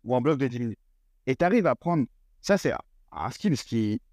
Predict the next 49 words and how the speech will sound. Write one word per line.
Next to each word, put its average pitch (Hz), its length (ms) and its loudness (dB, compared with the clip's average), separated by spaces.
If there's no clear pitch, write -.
ultra, 147 400 0
ultra 127 200 -2
important, 120 320 0
t'arrives 175 260 0
à 147 60 2
prendre 135 180 -2
quelque 143 200 -4
chose 160 180 0
d'énorme 127 500 0
et 131 60 2
le 123 100 4
casser, - 260 -4
comme 123 120 -2
ça. - 120 -4
Tu 143 120 -4
le 113 60 -2
casses 143 420 0
et 117 300 2
t'en 135 140 0
fais 156 100 2
des 139 120 2
mini, 170 320 4
mini, 160 240 2
mini, 143 240 2
mini 135 200 0
steps. - 400 -6
Toi, 156 240 4
pour 135 140 0
monter 131 180 2
ton 139 100 2
business 120 300 0
coaching, 143 440 0
c'est 123 200 -2
te 143 100 -2
dire, « 135 280 0
OK, 143 200 2
comment 156 240 2
on 156 40 2
monte 139 160 0
un 127 60 2
business 117 280 -2
coaching ? 127 300 -2
Ah 143 120 2
bah, 131 100 2
il 117 60 2
faut 131 100 -2
faire 123 140 0
telle 127 140 -2
étape, 139 320 0